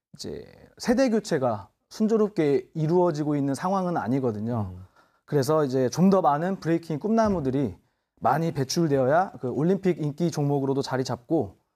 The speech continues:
Speaker 1: 더 경쟁력 있을 것으로 보여집니다.
Speaker 2: 네. 어, 이번에 시범 종목과 정식 종목으로 채택이 되면서 아마도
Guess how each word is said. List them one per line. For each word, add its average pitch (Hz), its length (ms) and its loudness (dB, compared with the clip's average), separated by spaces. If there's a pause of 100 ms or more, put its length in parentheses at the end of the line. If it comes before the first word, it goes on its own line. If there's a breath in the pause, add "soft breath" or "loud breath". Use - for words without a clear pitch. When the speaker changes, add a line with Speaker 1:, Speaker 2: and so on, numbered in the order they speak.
(160)
Speaker 1:
더 139 200 -2
경쟁력 143 720 -4
있을 139 240 -6
것으로 135 320 -2
보여집니다. 113 500 -4 (220)
Speaker 2:
네. 95 260 -4 (800 loud breath)
어, 101 240 -2
이번에 123 220 -2
시범 156 300 -2
종목과 139 300 -2
정식 135 320 -4
종목으로 143 380 -2
채택이 147 360 -4
되면서 123 400 -4
아마도 127 500 0